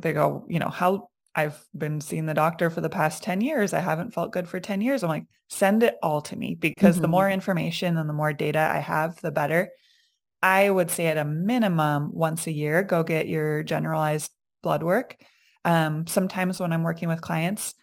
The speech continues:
Speaker 1: I like to see it every six months, but also it takes a long time for our bodies to heal.
Speaker 2: Mm-hmm.
Speaker 1: And that,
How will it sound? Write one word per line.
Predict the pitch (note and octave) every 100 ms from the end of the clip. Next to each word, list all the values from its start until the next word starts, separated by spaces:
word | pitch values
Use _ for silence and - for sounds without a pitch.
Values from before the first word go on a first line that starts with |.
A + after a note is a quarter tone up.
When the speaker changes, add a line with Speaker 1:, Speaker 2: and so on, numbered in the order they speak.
| _ _
Speaker 1:
I | F3
like | E3 E3
to |
see | - F3+
it | E3+
every | E3 E3+
six | F3 E3 E3
months, | E3 G#3+
but | - G3+
also | A3 A3 C4+
it | C4
takes | A3+ A3
a | A3
long | G#3 G3
time | - G3+ G3
for | G3+ F#3+ F#3 -
our | F#3
bodies | F#3+ F#3+ G3 -
to | G3
heal. | - G#3+ G#3 E3 E3 - _
Speaker 2:
Mm-hmm. | F#3 F3+
Speaker 1:
And | F3
that, | F3+